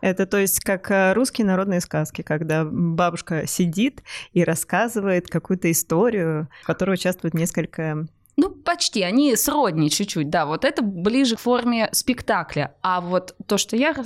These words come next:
Speaker 2: сказала, это способ существования одного актёра в спектакле, да. А вот то, что вы сказали, это форма литературного театра.
Speaker 1: Мгм.
Speaker 2: Да, то есть мы вот выходим на сцену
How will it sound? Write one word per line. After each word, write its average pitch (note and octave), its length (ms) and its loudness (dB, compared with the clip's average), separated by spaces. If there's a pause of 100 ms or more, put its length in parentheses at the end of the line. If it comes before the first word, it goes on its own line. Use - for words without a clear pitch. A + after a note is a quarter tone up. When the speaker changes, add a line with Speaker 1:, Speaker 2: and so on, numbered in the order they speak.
Speaker 2:
сказала, F3+ 440 0
это F#3 140 -4
способ - 380 -4
существования G3 580 -2
одного F#3 460 -2
актёра G#3+ 420 -4
в - 60 -8
спектакле, - 680 -8 (320)
да. - 160 2
А - 160 -2
вот G#3 140 -2
то, A3+ 80 0
что - 160 -4
вы E4 100 0
сказали, G3 420 2
это A3+ 540 0
форма A#3 420 2
литературного G#3 760 0
театра. D3 480 -4 (220)
Speaker 1:
Мгм. F3 380 0
Speaker 2:
Да, A3+ 140 2
то B3 120 0
есть F3+ 240 0
мы D#4 200 4
вот G#3+ 160 0
выходим G3+ 360 0
на F3+ 120 0
сцену E4+ 420 0